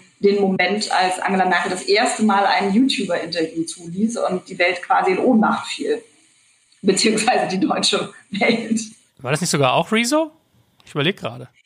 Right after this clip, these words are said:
Speaker 1: Nein, das war eine Floyd.
Speaker 2: Ah, Floyd, stimmt. Da fand ich weiter richtig schlecht, ehrlich gesagt. Muss man, by the way, auch mal sagen. Aber gut, anyway.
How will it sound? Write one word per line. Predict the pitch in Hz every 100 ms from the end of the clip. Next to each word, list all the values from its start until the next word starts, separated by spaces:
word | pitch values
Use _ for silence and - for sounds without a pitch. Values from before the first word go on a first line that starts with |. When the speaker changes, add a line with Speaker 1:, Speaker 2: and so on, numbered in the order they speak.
| -
Speaker 1:
Nein, | 190 170
das | -
war | 214
eine |
Floyd. | 208 - - - - _ _ _ -
Speaker 2:
Ah, | 220 185
Floyd, | 180 202
stimmt. | - 196 127 -
Da | -
fand | 190 208
ich |
weiter | 180
richtig | 180 208 -
schlecht, | 190 185 -
ehrlich | 139 127
gesagt. | 127 123 117
Muss | 156
man, | 170 156
by | 170 160 160
the |
way, | 156
auch | 156
mal | 170
sagen. | 131 123 131
Aber | 147
gut, | 131 123
anyway. | 143 127